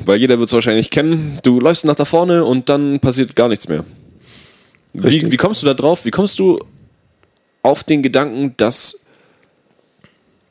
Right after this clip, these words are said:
Speaker 1: es anders sein könnte?
Speaker 2: Weil ich glaub, dass es nur eine Interpretation ist. Wir haben ein Gefühl.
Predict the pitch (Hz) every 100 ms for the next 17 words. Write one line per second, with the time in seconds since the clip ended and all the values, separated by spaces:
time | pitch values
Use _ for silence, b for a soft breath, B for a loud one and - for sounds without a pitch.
0 | _ 117 - 139 127 175 - 78 71 -
1 | 76 - - B B B B 117 110 113
2 | 131 127 98 - - - - - - -
3 | 110 180 - - 143 151 131 - 147 117
4 | 135 143 - 127 120 - 110 67 - -
5 | 143 160 139 - 120 92 73